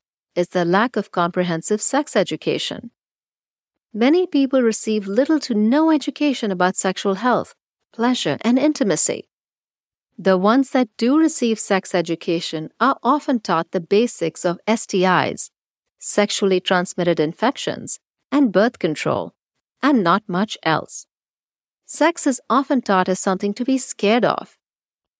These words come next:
In many cultures, it is considered downright sinful, unless it is done in pursuit of children.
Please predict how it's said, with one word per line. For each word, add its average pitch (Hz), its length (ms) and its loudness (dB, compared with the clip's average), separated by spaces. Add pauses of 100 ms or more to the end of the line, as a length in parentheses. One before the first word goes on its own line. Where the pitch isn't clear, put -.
In 170 180 -2
many 170 240 0
cultures, 190 640 -2
it 262 120 -2
is 294 160 -2
considered 285 600 0
downright 233 540 0
sinful, - 600 -2 (380)
unless 240 420 2
it 240 120 0
is 220 100 -2
done 180 260 0
in 214 100 0
pursuit 170 420 -2
of 202 160 -4
children. 220 500 0